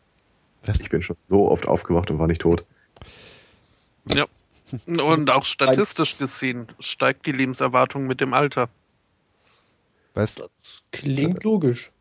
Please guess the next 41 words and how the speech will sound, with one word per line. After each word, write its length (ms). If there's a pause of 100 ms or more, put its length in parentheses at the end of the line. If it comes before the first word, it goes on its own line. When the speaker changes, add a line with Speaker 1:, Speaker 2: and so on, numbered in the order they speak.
(600)
Speaker 4:
Je 120
älter 220
du 140
wirst, 220
umso 260
eine 140
längere 300
Lebenserwartung, 540
äh, 120
Erwart-, 460
Erwartung 360
hast 200
du. 120 (1000)
Speaker 1:
Naja, 420
die 140
Restzeit 520
ist 240
dann 180
nicht 200
mehr 120
ganz 360
so 100
lang. 440 (360)
Speaker 4:
Ja, 320
das 160
geht 120
ja 40
nicht 160
um 100
die 80
Speaker 3:
Aber 300 (380)
die 120
Wahrscheinlichkeit, 840
dass 160
irgendwelche 560
einschneidenden 720
Erlebnisse 560
geschehen, 400
wird 140
immer 200
geringer. 500